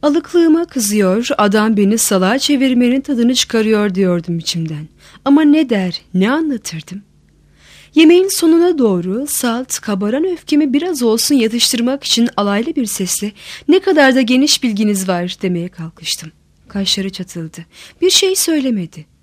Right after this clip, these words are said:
Az sonra hesabımı istedim. Başka bir şey konuşmayacak, bir daha karşılaştığımızda selam bile vermeyecektim. Akşam kahvede de sordum.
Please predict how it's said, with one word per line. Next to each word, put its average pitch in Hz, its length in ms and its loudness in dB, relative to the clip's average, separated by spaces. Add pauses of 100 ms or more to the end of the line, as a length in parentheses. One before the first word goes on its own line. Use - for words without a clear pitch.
(680)
Az 392 140 0
sonra 294 320 0
hesabımı 269 560 -2
istedim. 165 520 -8 (260)
Başka 220 320 0
bir 226 100 -2
şey 247 240 -2
konuşmayacak, 208 880 -4 (220)
bir 285 180 4
daha 233 200 0
karşılaştığımızda 202 1000 -2
selam 202 480 -4
bile 208 180 -6
vermeyecektim. 160 800 -12 (920)
Akşam 349 380 0
kahvede 330 420 -2
de 262 100 -2
sordum. 165 520 -8